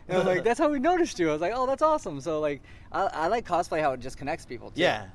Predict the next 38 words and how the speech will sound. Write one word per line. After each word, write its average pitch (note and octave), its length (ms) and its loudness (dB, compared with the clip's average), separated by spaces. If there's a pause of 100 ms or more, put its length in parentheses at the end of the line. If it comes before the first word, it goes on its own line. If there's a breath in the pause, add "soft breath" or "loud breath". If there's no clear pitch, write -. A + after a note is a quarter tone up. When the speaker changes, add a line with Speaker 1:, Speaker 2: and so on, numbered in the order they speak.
(120)
Speaker 2:
it's, D3 160 -4
Speaker 1:
Like, C3+ 100 -6
that's D3+ 200 -6
really B2+ 180 -6
cool. C#3+ 120 -8
Speaker 2:
it's D3+ 80 -4
just E3 140 -8
one C#3+ 180 -2
big C3+ 360 -4
doorway C3+ 560 2
to A2+ 140 -8
friendship. A#2+ 520 -8 (100)
Speaker 1:
Exactly, F#3 460 -4
yeah. D3+ 220 2 (500)
The F3 100 0
whole, F#3 220 0 (240)
uh, E3+ 100 -4
cosplay E3+ 420 0
community D3 440 -6
is B2 220 -6
just B2+ 180 -12
really C#3+ 220 -4
nice C#3 200 -4
people, C3+ 360 -8
Speaker 2:
Yeah. F#2+ 120 -4
Speaker 1:
ex-, F2 200 -10
acceptive D3 580 -4
people, G#2+ 300 -14
too, A2+ 240 -10
I've G#2 100 -12
noticed. F#2 440 -12
Speaker 2:
Re-, F3+ 180 -2
yeah, D#3+ 160 6
it's D3+ 100 0
really G3 180 2
acceptive. E3 640 0
I B2+ 140 -6
mean, C3 400 -4